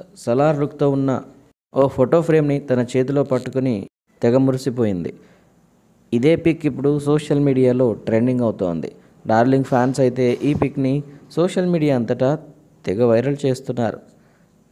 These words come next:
అనుష్క అంటే ప్రభాస్కి ఎంత ఇష్టమో చెప్పడానికి ఈ ఫోటో ఒకటి చాలంటూ ఫ్యాన్స్ దీన్ని షేర్ చేస్తున్నారు. చూస్తుంటే ఇది నిజమే అనిపిస్తోంది. అనుష్క పట్టలేని ఆనందంతో సలార్ లుక్‌లో ప్రభాస్ ఉన్న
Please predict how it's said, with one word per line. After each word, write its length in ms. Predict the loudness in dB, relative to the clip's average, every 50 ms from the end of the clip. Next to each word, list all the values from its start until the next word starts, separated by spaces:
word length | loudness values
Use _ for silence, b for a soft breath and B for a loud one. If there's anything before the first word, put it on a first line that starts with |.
| _ _ _ _ _ _ _ _ _ _ _ _ _ _ _ -4
అనుష్క 340 | -2 0 0 -2 -4 -4 -2 -2
అంటే 260 | 0 0 0 -2 -2 -2
ప్రభాస్కి 680 | -2 -2 -2 0 0 -2 -2 -2 -6 -8 -6 -4 -4 -6 -8 -14 -20 _ _ _ _ _ -6
ఎంత 220 | -4 -2 -2 2 2
ఇష్టమో 400 | 2 2 2 0 -2 -2 0 0
చెప్పడానికి 680 | 0 0 -2 -2 -2 0 -2 0 -2 -2 -4 -4 -4 -4 -6 -6 B B B B B B -4
ఈ 80 | -4 -4
ఫోటో 320 | -2 0 -2 -2 0 0 0
ఒకటి 260 | -2 -2 -4 -4 -6 -6
చాలంటూ 480 | -4 -2 0 0 0 0 -2 -2 -2 -4
ఫ్యాన్స్ 520 | -4 -4 -4 -4 -2 -2 -2 -2 -4 -8 -10 -12
దీన్ని 340 | -6 -4 -4 -2 -2 -2 -4
షేర్ 300 | -4 -2 -2 -2 -2 -2
చేస్తున్నారు. 600 | -4 -6 -6 -8 -8 -10 -8 -6 -6 -6 -8 -10 -12 -18 B B B B B
చూస్తుంటే 480 | -4 -2 -2 -2 -2 -4 -6 -4 -2 -2 -2
ఇది 120 | -2 -2 -2
నిజమే 340 | -2 -2 -2 -2 0 0
అనిపిస్తోంది. 680 | 0 0 -2 -2 -4 -6 -8 -6 -6 -6 -4 -4 -6 -8 -10 -12 b b b b b b b b
అనుష్క 360 | -2 -2 -2 -2 -2 -2 -2 -2 0
పట్టలేని 600 | 0 -2 -4 -4 -2 -2 0 0 0 0 0 -2 -4 -4
ఆనందంతో 580 | -2 -2 0 0 0 0 0 0 0 2 2 0 0 0 -4 -8 B B B B B B B B -20 -18 -18
సలార్ 540 | -14 -8 -4 -2 -2 0 2 2 0 0 -2 -4 -12 -20 -20 -20 _ _ _ _ _ -8 -2
లుక్‌లో 360 | -2 -2 -2 0 0 0 0
ప్రభాస్ 460 | 2 2 0 0 2 2 2 0 0 -2
ఉన్న 180 | -4 -2 0 0